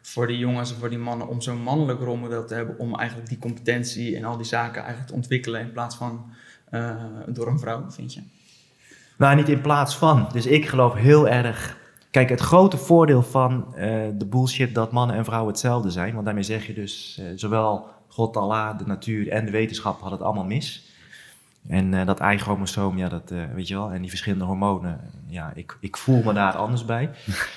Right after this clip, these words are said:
Speaker 2: Ja, dus, en dat is het mooie aan feiten, die maakt het niet zoveel uit wat jij voelt. Maar dat, het voordeel van het dogma, mannen en vrouwen zijn precies hetzelfde, eh, is dat je elkaar niet meer nodig hebt. Dus dan dat hele gedoe rondom relaties of afhankelijk van elkaar zijn, dat verdwijnt daarmee. Dus ik snap het wel, weet je wel. En vooral als je,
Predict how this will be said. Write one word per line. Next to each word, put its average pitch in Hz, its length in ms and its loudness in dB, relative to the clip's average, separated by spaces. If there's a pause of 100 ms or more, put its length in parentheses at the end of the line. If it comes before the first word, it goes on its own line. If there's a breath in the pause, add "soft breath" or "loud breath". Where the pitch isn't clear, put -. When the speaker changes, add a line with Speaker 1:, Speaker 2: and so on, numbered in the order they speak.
(120 loud breath)
Speaker 2:
Ja, 95 220 4
dus, 92 180 -4
en 98 180 -2
dat 107 100 2
is 107 60 -6
het 104 80 -10
mooie 110 180 4
aan 92 100 -2
feiten, 110 400 -2
die 107 80 -12
maakt 101 200 -8
het - 80 -18
niet 101 80 -8
zoveel 92 200 -8
uit 101 160 -4
wat 107 120 -8
jij 101 140 -8
voelt. - 380 -4 (520 loud breath)
Maar 113 160 8
dat, 120 100 -4
het 113 180 -2
voordeel 185 540 10
van 131 160 4
het 113 140 6
dogma, 127 540 4
mannen 123 300 4
en 110 120 2
vrouwen 113 360 2
zijn 117 200 0
precies 110 300 -10
hetzelfde, 110 580 -2 (320)
eh, 104 340 2
is 117 180 2
dat 110 160 2
je 120 60 -2
elkaar 113 220 2
niet 110 100 -4
meer 110 80 -4
nodig 101 340 0
hebt. - 320 -12
Dus - 80 -16
dan 101 100 -2
dat 104 140 -2
hele 123 240 4
gedoe 127 400 2 (600 loud breath)
rondom 110 400 6
relaties 113 600 4
of - 140 -6
afhankelijk 113 500 0
van 110 100 -6
elkaar 104 280 -6
zijn, 101 140 -6
dat 101 140 -4
verdwijnt 95 360 0
daarmee. 85 240 -8
Dus 90 140 -8
ik - 80 -12
snap 123 220 0
het - 120 -8
wel, 80 280 -6
weet - 120 -16
je 98 80 -10
wel. 123 200 -4
En 98 80 -4
vooral 120 300 4
als 113 160 0
je, 104 260 0